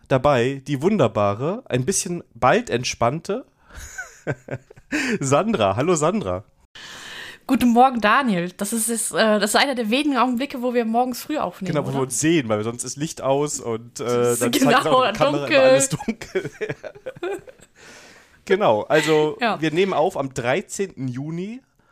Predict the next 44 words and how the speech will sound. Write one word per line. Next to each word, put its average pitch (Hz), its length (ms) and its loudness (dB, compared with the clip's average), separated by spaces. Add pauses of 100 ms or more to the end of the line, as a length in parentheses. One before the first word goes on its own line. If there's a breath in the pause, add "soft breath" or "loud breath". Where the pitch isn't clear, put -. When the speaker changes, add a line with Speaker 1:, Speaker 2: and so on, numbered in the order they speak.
(340 soft breath)
Speaker 1:
des 135 120 -10
Jahres 143 320 0
zwanzig 147 340 -8
fünfundzwanzig 139 840 -8
um 123 120 -6
neun 127 220 -4
Uhr 143 120 -6
vierundfünfzig. 139 920 -8 (1600 soft breath)
Und, 147 800 0
ähm, 143 400 -4
wir 143 80 0
machen 156 240 -2
ein 151 100 -8
paar 147 120 -4
Dinge 147 220 -6
anders. 127 260 -4
Das 107 100 -10
seht 143 160 -10
ihr 143 80 -12
gleich 127 180 -6
schon 131 160 -10
an 113 120 -8
der 110 100 -2
Folge, - 280 -6
oder 104 220 -4
habt - 180 -6
ihr 190 60 -8
vielleicht 123 240 -4
schon 127 100 -8
gesehen 117 140 -6
an 110 60 -4
der 104 100 -4
Folgennummer, 117 500 -8
denn 101 120 -8
es 123 160 -12
ist - 80 -6
nicht 190 160 -10
die 175 80 -12
Folge 156 320 -6
dreiundsiebzig, 131 840 -4
die 123 100 -12
man 117 120 -4
erwarten 104 500 -4
würde, 110 300 -6